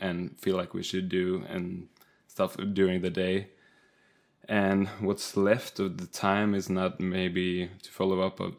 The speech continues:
on your children when they also is, they, they're also signed up to do, like, five different things, um,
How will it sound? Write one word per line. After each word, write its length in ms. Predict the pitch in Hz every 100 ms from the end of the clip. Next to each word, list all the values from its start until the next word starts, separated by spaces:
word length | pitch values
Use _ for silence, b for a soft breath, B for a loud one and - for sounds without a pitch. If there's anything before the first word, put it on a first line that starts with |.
| -
on 640 | 87 90 90 87 85 - -
your 120 | 90
children 480 | - 95 90 92 92
when 120 | 90
they 120 | 87
also 560 | - 92 92 - 92 90
is, 320 | 90 - - _ _ b b
they, 180 | - 101
they're 240 | 101 101 85
also 460 | 101 98 - 98
signed 340 | 92 95 90 92
up 180 | 92 -
to 160 | -
do, 200 | 98 92
like, 220 | 90 90
five 320 | - 98 90 87
different 460 | 92 - 87 -
things, 460 | - 92 95 95 - b b b b b
um, 720 | 92 90 87 85 85 82 -